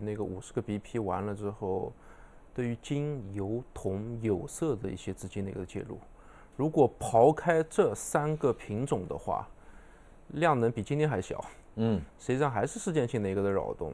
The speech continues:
Speaker 1: 所以整体上而言，我们去看上证指数周线这张图啊，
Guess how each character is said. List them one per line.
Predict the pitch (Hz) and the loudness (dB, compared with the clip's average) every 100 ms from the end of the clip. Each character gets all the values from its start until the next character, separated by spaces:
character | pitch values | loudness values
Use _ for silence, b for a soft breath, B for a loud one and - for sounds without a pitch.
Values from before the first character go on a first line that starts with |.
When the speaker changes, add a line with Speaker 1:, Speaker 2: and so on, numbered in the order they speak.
| 87 | -10
Speaker 1:
所 | - 156 | -2 0
以 | |
整 | 143 190 | 2 0
体 | 151 | 0
上 | 160 127 | 0 -2
而 | 117 | -2
言， | 131 | -2
我 | 113 | -2
们 | 95 | -4
去 | 98 127 | -6 -8
看 | - 131 120 | -4 -4 -2
上 | 139 131 | -2 -2
证 | 117 | -4
指 | |
数 | 113 117 | -6 -8
周 | - 135 | -4 -4
线 | 135 120 107 98 | -2 -4 -4 -8
这 | - 123 | -8 -4
张 | 139 - | -4 -4
图 | - - 101 | -12 -2 6
啊， | 135 107 | 8 8